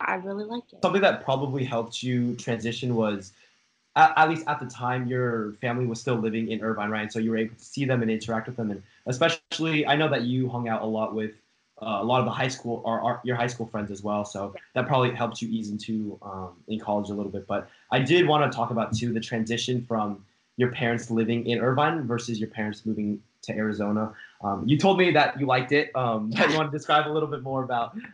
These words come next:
Speaker 2: uh, that whole shebang.
Speaker 1: Um, yeah, I definitely think that it worked out super well. Um, I was pretty bummed at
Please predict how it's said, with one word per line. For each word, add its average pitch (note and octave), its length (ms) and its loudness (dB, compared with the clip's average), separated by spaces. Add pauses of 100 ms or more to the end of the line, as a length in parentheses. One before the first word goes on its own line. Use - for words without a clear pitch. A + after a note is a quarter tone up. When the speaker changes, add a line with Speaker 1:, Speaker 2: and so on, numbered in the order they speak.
Speaker 2:
uh, A2+ 240 2
that C3 220 2
whole A2+ 200 -4
shebang. G#2 520 -6 (580)
Speaker 1:
Um, C#4 340 0
yeah, A3 300 0
I B3+ 120 2
definitely E4+ 520 -8 (180)
think C4 260 -12 (100)
that A#3+ 320 -4 (160)
it G#3+ 240 -8 (360)
worked A3 300 -8
out G3 280 -4
super A3+ 500 -12
well. F#3 580 -6 (400)
Um, A#3 320 -4
I A3+ 120 2
was B3 120 -4
pretty C#4 320 -6
bummed G#3+ 500 -4
at G3+ 140 0